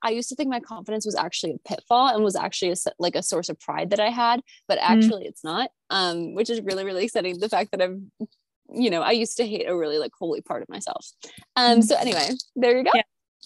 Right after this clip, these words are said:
Speaker 2: She also, her hair's getting really long, and I made a comment about it today. I was like, "Wow, your hair's getting really long." And she was like, "Thanks, I'm channeling my inner Lydia." So
Speaker 1: <laughs>
Speaker 2: it was really cute.
Speaker 1: Oh, that's so funny. That's so cute.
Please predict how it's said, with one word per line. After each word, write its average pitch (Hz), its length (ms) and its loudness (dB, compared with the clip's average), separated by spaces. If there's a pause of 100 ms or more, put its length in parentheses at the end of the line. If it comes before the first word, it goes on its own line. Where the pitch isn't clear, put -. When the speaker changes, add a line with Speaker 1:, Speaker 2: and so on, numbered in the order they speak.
(120)
Speaker 2:
She 277 80 4
also, 247 200 2 (180)
her 247 140 0
hair's 220 220 -2
getting 233 160 -8
really 240 120 -4
long, 247 220 -2
and 240 100 -6
I 208 60 -6
made 208 120 -12
a 208 40 -16
comment 208 300 -10
about 233 160 -4
it 247 80 -10
today. 269 80 -6
I 254 40 -2
was 254 80 -6
like, 240 160 -6
"Wow, 330 120 -16
your 302 140 -2
hair's 294 200 -4
getting 453 160 -4
really 262 220 0
long." 214 220 -4
And 226 100 -2
she - 120 -4
was 247 100 2
like, 233 200 0
"Thanks, 226 240 0
I'm 226 100 0
channeling 220 380 0
my 214 100 0
inner 196 300 -8
Lydia." - 340 -4 (680)
So - 320 0 (300)
Speaker 1:
<laughs> - 1080 -10
Speaker 2:
it 240 60 0
was 233 160 0
really 131 200 0
cute. - 180 -4 (580)
Speaker 1:
Oh, 392 500 2
that's 285 240 -6
so 220 160 -6
funny. 170 300 -8 (160)
That's 302 220 0
so 220 160 2
cute. 165 340 0